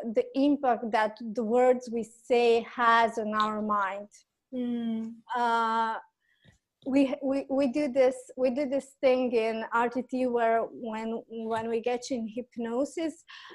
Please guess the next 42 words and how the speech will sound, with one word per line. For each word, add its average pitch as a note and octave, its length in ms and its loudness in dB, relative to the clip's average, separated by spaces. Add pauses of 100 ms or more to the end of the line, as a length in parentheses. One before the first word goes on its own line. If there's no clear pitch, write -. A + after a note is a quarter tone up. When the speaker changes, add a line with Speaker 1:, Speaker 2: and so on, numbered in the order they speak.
Speaker 1:
uh, A#3+ 200 6
we C4 100 4 (100)
tell C4 240 4
you C4 180 4
that A#3+ 260 2
you C4 100 2
have B3 380 2
magnets A#3+ 840 2
in A3+ 160 -4
the A#3 80 -2
palms A#3+ 420 2
of A#3 140 -2
your A#3 160 2
hands, A#3+ 720 -2 (480)
and B3+ 240 6
you B3+ 80 2
put C4+ 320 4
your C4 140 8
hands B3+ 320 2 (280)
like A#3 360 4
this, C#4+ 260 12 (160)
and C4 160 4
you C4 100 4
just, C4 360 4 (680)
uh, B3+ 160 8
release C4+ 480 6
your C4+ 140 8 (100)
hands, C4+ 320 2
and C#4 140 6
they B3+ 100 8
just B3 300 0
go B3+ 160 8
together, A#3+ 560 2
like A#3 280 2 (240)
you B3+ 220 2
really B3+ 260 6
have A3 360 6
magnets, A#3 560 0
and B3 160 0
people B3+ 460 -2
feel B3+ 200 4
the A3+ 120 0